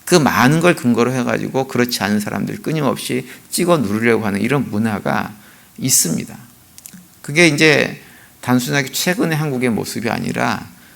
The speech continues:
전통적으로 한국이 가지고 있는 오랜 문화 속에서 이렇게 몸에 밴 것이라고 할 수가 있는데요.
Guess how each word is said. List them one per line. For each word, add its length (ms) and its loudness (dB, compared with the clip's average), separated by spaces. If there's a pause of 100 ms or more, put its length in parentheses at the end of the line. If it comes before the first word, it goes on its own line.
(140)
전통적으로 720 0
한국이 560 -6
가지고 380 -4
있는 460 -2
오랜 380 2
문화 220 4
속에서 560 -4
이렇게 420 -6 (260)
몸에 420 6
밴 260 4
것이라고 600 0
할 100 -8
수가 260 -6
있는데요. 580 -6